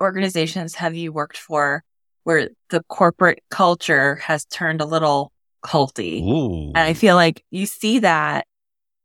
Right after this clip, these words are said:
Speaker 1: with a lot of these companies that kinda, like, fell apart and there's, like, secrets being kept and there is, like, you know, I don't know. I, I feel like there's something there. Like, I feel like
Speaker 2: Oh.
Speaker 1: there's something there.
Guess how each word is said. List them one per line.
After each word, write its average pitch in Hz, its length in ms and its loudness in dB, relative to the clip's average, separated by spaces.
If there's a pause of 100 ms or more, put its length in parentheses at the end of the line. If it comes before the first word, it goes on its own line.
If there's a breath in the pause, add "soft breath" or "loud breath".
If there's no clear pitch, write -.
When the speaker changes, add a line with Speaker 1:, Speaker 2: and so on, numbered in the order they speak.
Speaker 1:
with 190 120 -6
a 180 40 0
lot 180 200 6
of 190 60 4
these 170 140 0
companies 170 400 -6
that 151 140 0
kinda, 156 300 -2
like, 139 360 -6 (300)
fell 143 480 2
apart 170 720 4
and 139 220 -2
there's, 120 220 -6
like, - 140 -12
secrets - 560 -4
being 170 340 0
kept 160 500 0
and 151 120 -6
there 147 180 2
is, 143 120 -2
like, 143 160 -8 (520)
you 170 120 -2
know, 139 440 2 (240)
I 208 80 0
don't 220 100 6
know. 131 180 4
I, - 180 2
I 208 60 -2
feel 226 200 4
like 214 160 6
there's 170 200 0
something 139 360 -4
there. - 400 -4
Like, 170 260 0 (420)
I 208 140 -4
feel 196 180 4
like 185 140 4
Speaker 2:
Oh. 165 60 -12
Speaker 1:
there's 156 180 -2
something 117 380 -8
there. - 300 -8